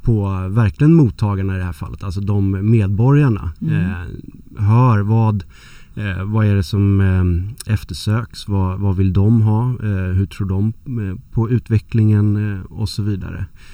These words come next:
Speaker 1: Eh, får man ihop det så tror jag man har en, eh, en bra start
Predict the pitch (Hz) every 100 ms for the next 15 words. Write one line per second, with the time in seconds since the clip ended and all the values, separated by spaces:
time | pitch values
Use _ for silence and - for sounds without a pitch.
0 | - - - - 107 95 95 92 - 117
1 | 117 123 135 - 110 92 95 - 95 92
2 | 95 92 90 90 90 90 98 98 95 -
3 | 104 92 92 90 - - - - 113 113
4 | 98 - 117 101 - -